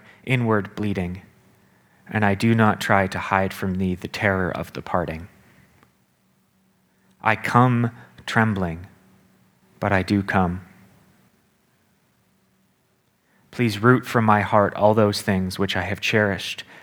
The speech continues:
so long and which have become a very part of my living self, so that thou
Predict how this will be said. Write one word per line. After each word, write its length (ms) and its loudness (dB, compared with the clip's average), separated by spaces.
so 280 2
long 400 -4
and 140 -6
which 160 -2
have 180 0
become 640 2
a 100 0
very 380 4
part 420 0
of 180 -6
my 140 0
living 340 -4
self, 440 -10
so 160 -12
that 240 -6
thou 340 4